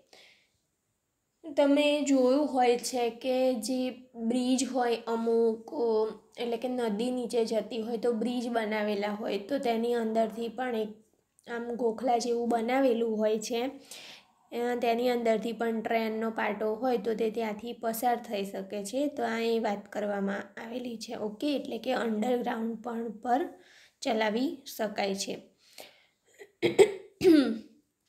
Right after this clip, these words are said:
બીજું છે કે તેનો ઉપયોગ મોટે ભાગે એરપોર્ટ ટ્રાન્સપોર્ટ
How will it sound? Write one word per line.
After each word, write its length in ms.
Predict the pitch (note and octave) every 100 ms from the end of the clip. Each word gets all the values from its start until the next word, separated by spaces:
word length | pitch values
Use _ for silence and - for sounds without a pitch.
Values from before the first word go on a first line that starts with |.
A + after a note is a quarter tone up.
| _ _ - -
બીજું 360 | C4+ C#4 E4
છે 180 | F#4 F4
કે 120 | D#4
તેનો 320 | D#4+ C#4+ C4+ D4+
ઉપયોગ 440 | C#4+ C#4 C#4 C4+
મોટે 340 | C4 A3+ C4+
ભાગે 480 | C4 B3 A3+ A#3+ B3+ -
એરપોર્ટ 560 | A3+ A3+ A3+ C#4+ C#4+ C#4+
ટ્રાન્સપોર્ટ 680 | B3 A3 A3 - C4 C4+